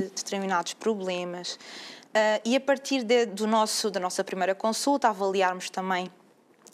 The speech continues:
fazermos uma anamnese completa, vermos os problemas de saúde, tudo mais, para ver o que é que pode implicar e tentar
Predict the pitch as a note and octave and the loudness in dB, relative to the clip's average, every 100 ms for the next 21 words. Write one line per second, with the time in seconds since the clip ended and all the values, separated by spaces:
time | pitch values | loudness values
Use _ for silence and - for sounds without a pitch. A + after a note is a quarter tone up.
0 | - - G4 G4 B3 G#3 G3 G3 F#3+ F#3+ | -6 2 2 2 0 0 0 -2 -4 -4
1 | F3+ - F#3 F3+ - G3 F#3+ F3 E3 E3+ | -4 -4 -4 -2 0 0 0 -6 -6 -6
2 | F3 E3+ E3+ - - D#3+ E3+ E3+ E3+ - | -6 -10 -8 -6 -4 -2 -4 -4 -6 -4
3 | - G3 F#3+ G#3 A3 G#3 F#3+ G3 - - | 0 2 2 2 0 0 -2 -6 -10 -14
4 | - - - G#3 G#3 G3 F#3+ G#3 - - | -14 -12 -2 0 2 2 2 0 -6 -2
5 | A3 A3+ B3 - - B3+ A#3+ B3+ - G#3 | 0 2 2 -2 -8 -6 0 0 2 0
6 | G3 G#3 - - D4 E4 D4 E4+ E4 E4 | 2 0 -4 0 2 0 0 0 0 2
7 | D4+ G3+ | 2 0